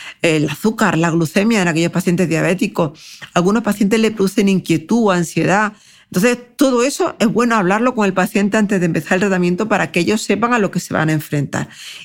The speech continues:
Y yo creo que les da tranquilidad. Y sobre todo la tranquilidad siempre de cuando están en su hospital, en el hospital de día, las enfermeras que,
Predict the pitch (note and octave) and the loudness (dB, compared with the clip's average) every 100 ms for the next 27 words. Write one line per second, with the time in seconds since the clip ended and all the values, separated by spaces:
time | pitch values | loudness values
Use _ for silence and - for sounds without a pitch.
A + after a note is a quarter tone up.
0 | _ G#3 G3 C#4 D#4+ C#4+ G#3+ G3+ A3 G#3 | _ 0 2 2 2 0 2 0 0 0
1 | G3+ D#3+ D#3 - - _ - _ _ G3+ | 0 2 0 -2 -12 _ -20 _ _ 0
2 | G3+ - F#3 F#3 A3 C4 B3+ A#3+ G3 F#3+ | 2 2 2 2 2 2 0 0 -2 2
3 | E3+ F3 A3 - _ - - - G#3 G3+ | 2 2 0 -4 _ -20 -14 0 0 2
4 | B3 G#3+ F#3+ F#3+ E3+ E3 - F#3+ G3+ G3 | 2 2 0 0 0 -2 0 0 2 0
5 | - F3+ F3+ D#3 E3 D#3+ D#3+ D#3 D#3 D#3+ | 0 -2 0 0 2 2 0 0 -2 -2
6 | G#3 F#3 D#3 F#3+ B3 A#4+ _ F3 E3+ D#3+ | 0 2 2 2 0 -2 _ 0 2 2
7 | F#3 E3+ F3+ G3 G3+ F3+ E3+ | 0 2 2 0 0 0 0